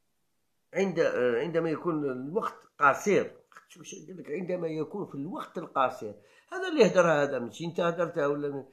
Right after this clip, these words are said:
ولا تهدر باش تصور ليبي ولا لا، الناس هدرت على كرة القدم. قال لك مين يدخل حتى ويكون الوقت قصير، وهذا أمر إيجابي بالنسبة لنابولي.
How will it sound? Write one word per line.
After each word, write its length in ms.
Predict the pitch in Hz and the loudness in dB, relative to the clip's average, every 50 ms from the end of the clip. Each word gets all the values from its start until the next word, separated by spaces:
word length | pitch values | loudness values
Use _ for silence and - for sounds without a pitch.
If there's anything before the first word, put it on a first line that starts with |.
| _ _ _ _ _ | _ _ _ _ _
ولا 320 | - 175 180 175 170 170 160 | 4 4 6 8 8 8 8
تهدر 380 | 160 - 160 147 143 147 160 | 8 4 2 2 4 4 4
باش 300 | 151 143 156 147 147 - | 4 4 2 2 2 0
تصور 440 | - - 170 156 147 143 143 139 139 | -4 0 2 2 4 4 2 0 0
ليبي 360 | 135 139 135 127 120 127 120 | -2 -2 -4 -4 -4 -4 -6
ولا 160 | 117 110 104 - | -4 -4 -6 -6
لا، 600 | - 339 294 240 175 165 165 160 156 143 123 117 - | -4 -2 -2 0 2 4 6 6 6 6 6 2 0
الناس 280 | 87 92 185 175 - 147 | -4 -6 -4 -4 -2 0
هدرت 320 | 143 147 151 160 143 - | -2 -2 -2 -2 -2 -2
على 200 | 139 147 160 160 | 0 0 0 0
كرة 300 | - - 165 160 151 - | 0 4 2 2 2 2
القدم. 480 | 156 147 - 156 156 147 147 135 120 - - _ _ _ _ _ _ _ _ _ _ _ _ - | -2 0 2 2 2 2 0 -4 -4 -6 -16 _ _ _ _ _ _ _ _ _ _ _ _ -2
قال 120 | 92 190 | 0 2
لك 440 | 185 160 - 117 - - - - _ _ _ _ _ _ _ - | 2 2 0 -2 -8 -12 -16 -20 _ _ _ _ _ _ _ -10
مين 300 | 143 139 180 226 240 226 | -6 -2 0 2 2 4
يدخل 340 | 226 214 - - - - - | 2 2 0 0 0 0 0
حتى 260 | - 190 190 - 208 | 2 0 0 4 4
ويكون 440 | 196 190 180 - - 240 247 208 185 | 4 4 2 0 0 -2 0 0 2
الوقت 260 | 170 185 - - - | 0 0 0 -4 -4
قصير، 520 | - - - 190 165 - - 143 110 87 85 | -2 4 6 6 6 6 4 -2 -4 -6 -4
وهذا 520 | 104 127 156 180 185 185 170 - - 190 | 2 4 6 6 8 6 4 4 6 6
أمر 200 | 208 190 - - - | 4 4 4 -4 -4
إيجابي 520 | 160 160 147 143 196 247 247 190 139 127 110 | -2 -2 -2 0 2 4 4 4 4 0 -4
بالنسبة 580 | 104 110 127 135 165 220 214 - 202 262 277 | -4 -6 -6 -4 -4 -6 -6 -8 -8 -8 -8
لنابولي. 640 | 294 294 294 285 285 254 - - 196 170 131 101 98 | -6 -6 -4 0 0 0 0 -2 -4 -4 -4 -4 -6